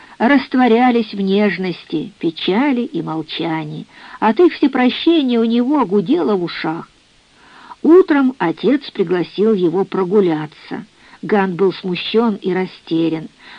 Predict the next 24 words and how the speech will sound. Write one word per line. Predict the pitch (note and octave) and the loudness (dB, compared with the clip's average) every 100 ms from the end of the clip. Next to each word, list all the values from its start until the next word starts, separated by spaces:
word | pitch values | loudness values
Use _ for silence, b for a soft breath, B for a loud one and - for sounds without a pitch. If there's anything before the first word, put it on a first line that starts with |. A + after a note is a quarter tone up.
| - | -6
На | F#3 | 0
него | F#3 F#3+ | 2 4
легла | G#3 F#3+ G3 G3 | 4 4 2 2
обязанность | F#3+ D#3+ F3+ C4 C#4 G#3 F#3+ D#3 | 0 -2 0 0 0 0 -2 -2
деликатного | E3+ F3+ E3+ A3 D4 C4+ C4 A#3+ | -2 -2 0 -2 0 0 -2 0
увещевания. | A#3+ A3 G#3+ - G#3+ F3+ F#3 E3 D#3+ D#3+ B B B | 0 -2 -4 -4 -2 0 -2 -2 -6 -12 B B B
На | F#3+ G#3+ | 2 2
этом | G#3 G3+ | 2 0
настояли | G#3 - G#3 G#3 G#3 | -2 -2 -2 2 0
Хелен | G#3 C#4+ D4 A3 F#3 | 0 -2 0 0 -2
и | A3 A#3 | -4 0
Элиза. | A3 F#3+ F#3 E3+ - _ _ B B B - | 2 0 -2 -4 -10 _ _ B B B -2
Хотя | A#3+ D4+ F#4+ | 0 4 2
в | |
своё | - C#4+ C#4 D4 | 0 0 2 4
время | D#4+ D4 C4+ | 4 2 0
Гант, | A3+ D#4 E4 A3 - | 2 0 0 -4 -6
как | - D4+ D#4 | -2 -2 0
никто, | D4 - - D4 G#3+ | -4 -4 -2 2 2
умел | G3 G#3 B3 C4+ | 2 2 2 2
метать | A3 G#3+ A#3+ B3 | 2 2 2 0
громы | G3 G#3 G3+ A#3+ | 0 0 2 2
и | G3+ | 2
молнии, | G#3 F4+ D4+ F#3 E3 | 2 2 2 0 -4